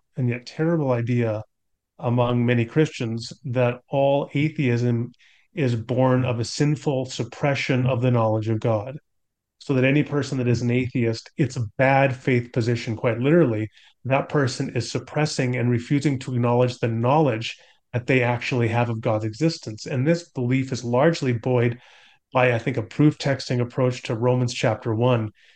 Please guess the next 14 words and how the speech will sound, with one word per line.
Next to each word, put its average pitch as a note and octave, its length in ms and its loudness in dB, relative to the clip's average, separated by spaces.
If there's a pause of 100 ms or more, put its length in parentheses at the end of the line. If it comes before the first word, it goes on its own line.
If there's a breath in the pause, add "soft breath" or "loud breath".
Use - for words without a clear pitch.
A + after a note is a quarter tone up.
(520 soft breath)
Um, A#2+ 360 2 (420 loud breath)
and D3 120 4
I C#3+ 100 6
think D#3+ 140 4
it C#3+ 80 2
just C3 200 -6
creates D3 300 4
enormous C3+ 400 2
problems. C#3 480 0
And C3+ 140 -2
one D#3 140 4
of A3 80 4
the D3+ 80 4
problems C#3 800 0